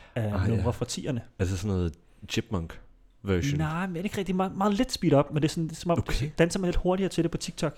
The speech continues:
Speaker 2: Ja.
Speaker 1: eller sådan, det er meget det.
Speaker 2: Nå.
Speaker 1: Hvor man lige speeder den op, øh, med to procent op, så den lige er lidt hurtigere.
Speaker 2: Ja. Jeg har, jeg har sådan, jeg har en niece på, øh, på ni.
Speaker 1: Mm.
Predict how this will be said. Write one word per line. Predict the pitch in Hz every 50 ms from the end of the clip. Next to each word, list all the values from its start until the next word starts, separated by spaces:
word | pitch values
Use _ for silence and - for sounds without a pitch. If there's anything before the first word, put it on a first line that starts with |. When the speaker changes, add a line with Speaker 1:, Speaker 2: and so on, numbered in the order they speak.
| - -
Speaker 2:
Ja. | 123 117
Speaker 1:
eller | 135 123 117 113
sådan, | 113 123 123
det | 120 165
er | 170
meget | 160 165 170 165
det. | 165 160 151 - - - - - - - -
Speaker 2:
Nå. | 76 82 117 139 - - - - - -
Speaker 1:
Hvor | 147
man | 151 160
lige | 165 196
speeder | 190 - 175 165 151
den | 131 139
op, | 151 160 - -
øh, | 117 147 143 139 131 123
med | 131 135 127
to | - 156
procent | - - 123 - 143 117
op, | 117 117 -
så | -
den | 131 139
lige | 160 147
er | 135 147
lidt | 170 151
hurtigere. | 135 123 113 117 - 117 117 - -
Speaker 2:
Ja. | 113 104 98 - - - - - - - - - _ - - - - - _ - - - -
Jeg | 90 85
har, | 113 117
jeg | 92 92 101
har | 113
sådan, | 113 - 120 98
jeg | 98
har | 110 113
en | 110
niece | 107 104 98 101 113 -
på, | - - 95 90 85 82
øh, | 80 82 78 78 76 78
på | - -
ni. | 87 87 90 104 110 104 - - - -
Speaker 1:
Mm. | - 131 160